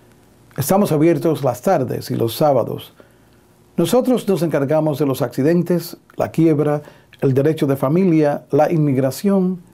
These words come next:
bienes raíces, los testamentos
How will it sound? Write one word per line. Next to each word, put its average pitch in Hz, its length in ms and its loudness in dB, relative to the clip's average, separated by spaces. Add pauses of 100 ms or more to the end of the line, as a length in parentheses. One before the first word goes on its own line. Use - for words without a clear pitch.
(140)
bienes 185 400 2
raíces, 131 600 -2 (380)
los 160 180 0
testamentos 170 800 -2